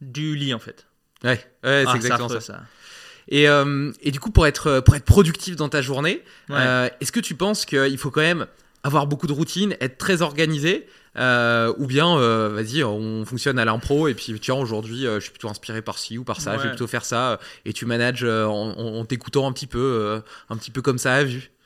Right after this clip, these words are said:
Speaker 1: Bah, en fait, ça dépend des, euh, de tes engagements du moment, de tes priorités, de tes projets du moment, tu vois. Plus t-, plus t'as de la, entre guillemets, de la marge, c'est-à-dire, euh,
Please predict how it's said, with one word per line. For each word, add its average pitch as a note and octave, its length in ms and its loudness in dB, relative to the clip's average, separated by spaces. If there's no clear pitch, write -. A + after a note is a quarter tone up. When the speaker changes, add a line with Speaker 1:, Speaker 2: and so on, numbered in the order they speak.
Speaker 1:
Bah, F3 220 6
en F#3 60 -2
fait, C4+ 160 0
ça E3 140 0
dépend F3+ 280 0
des, D#3+ 120 2
euh, C3 680 0
de C#3 120 -6
tes C#3+ 600 -4
engagements F3 400 0
du F3+ 140 -4
moment, F#3 280 -6
de C3 60 -12
tes C3 160 -10
priorités, D3 480 -4
de - 60 -20
tes C#3+ 100 -10
projets C3+ 240 -10
du C3+ 100 -12
moment, D3+ 380 -12
tu - 80 -14
vois. - 260 -10
Plus A3 240 -4
t-, - 100 -20
plus C4 220 -2
t'as E3+ 160 4
de D3 60 -2
la, C3+ 420 6
entre D3 160 -2
guillemets, F3 220 0
de F3+ 60 0
la D3 100 4
marge, D3 480 2
c'est-à-dire, D3 500 -4
euh, A#2 460 -6